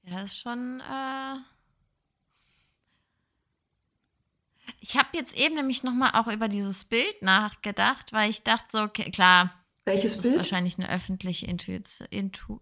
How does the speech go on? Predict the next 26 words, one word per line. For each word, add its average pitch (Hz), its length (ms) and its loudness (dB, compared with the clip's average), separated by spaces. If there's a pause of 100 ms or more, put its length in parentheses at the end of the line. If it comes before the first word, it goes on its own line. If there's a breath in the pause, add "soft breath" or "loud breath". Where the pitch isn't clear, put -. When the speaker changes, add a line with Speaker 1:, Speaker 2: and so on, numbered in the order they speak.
Speaker 1:
Institution, 220 1700 -2
ja, 226 260 0
so 226 100 -8
eine 214 400 -6
Klinik 247 500 -6
ja 240 380 4
auch. - 120 -6 (1300 soft breath)
<laughs> - 360 8
Vielleicht 180 240 0
kommt 175 220 0
dann 170 140 0
der 131 80 2
Datenschutz - 580 0
zu - 80 -12
tragen, 151 320 -2
ich 156 120 -12
weiß 165 300 -8
nicht. 190 240 -6 (220 loud breath)
Speaker 2:
<laughs> - 200 -10
Speaker 1:
Ansonsten 233 920 0 (540 loud breath)
würde 214 260 -2
ich 196 200 -4
sagen, 208 500 4
wenn 190 200 0
du 190 240 -2 (400 loud breath)
wirklich 226 600 -2